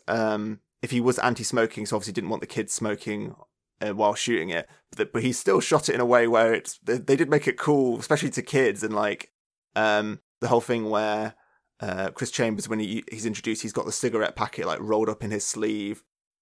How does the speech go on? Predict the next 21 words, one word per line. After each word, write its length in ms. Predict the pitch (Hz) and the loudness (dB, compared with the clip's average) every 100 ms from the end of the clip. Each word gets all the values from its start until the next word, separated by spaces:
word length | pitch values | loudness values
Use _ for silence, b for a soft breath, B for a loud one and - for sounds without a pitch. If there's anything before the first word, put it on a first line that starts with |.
| _ | _
I'm 80 | 110 | -4
sure 140 | 160 | 2
that's, 160 | 127 - | 2 2
like, 160 | 117 | -2
a, 280 | 110 107 - - | 0 0 -4 -8
a 60 | |
Brando, 680 | - 117 113 110 107 107 104 | -6 2 2 2 2 0 0
James 300 | 117 104 98 | -2 -2 -4
Dean 420 | 110 107 104 104 _ | -4 -4 -6 -10 _
type 260 | - 104 - | -6 -6 -4
thing, 280 | - 87 73 | -4 -4 -6
so 120 | - | -2
they're 160 | 104 | 0
really 160 | 113 101 | 0 -2
positioning 420 | - 113 - 113 | -4 -6 -4 -6
it 160 | 92 64 | -4 -2
as, 160 | 104 | -4
like, 160 | 113 127 | -4 -10
a 60 | - | -12
cool 560 | - 107 98 98 - _ _ 98 | -6 -4 -4 -4 -8 _ _ -4
activity. 680 | - - 117 123 - - | -2 -4 -4 -4 -4 -6